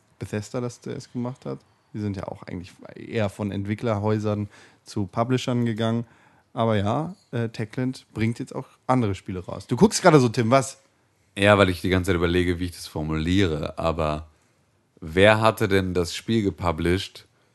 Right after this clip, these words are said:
Speaker 2: das Techland jetzt vorher gemacht hatte, über das wir nicht reden dürfen?
Speaker 1: W B Games.
Speaker 2: Echt?
Speaker 1: R L Y.
Speaker 2: Huh.
Speaker 1: Hab ich nämlich, hab ich ein bisschen gespielt.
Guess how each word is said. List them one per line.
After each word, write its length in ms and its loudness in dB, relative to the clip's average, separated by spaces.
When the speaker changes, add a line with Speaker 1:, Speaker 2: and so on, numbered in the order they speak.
Speaker 2:
das 180 -2
Techland 400 -2
jetzt 280 -6
vorher 360 4
gemacht 400 -4
hatte, 380 -4
über 120 -2
das 140 -2
wir 60 -8
nicht 180 -6
reden 280 0
dürfen? 420 -6
Speaker 1:
W 240 -4
B 260 -8
Games. 760 -8
Speaker 2:
Echt? 1500 -2
Speaker 1:
R 460 -4
L 360 -6
Y. 840 -10
Speaker 2:
Huh. 220 0
Speaker 1:
Hab 80 -6
ich 60 -4
nämlich, 400 -8
hab 140 0
ich 100 -4
ein 80 -2
bisschen 360 -6
gespielt. 500 -8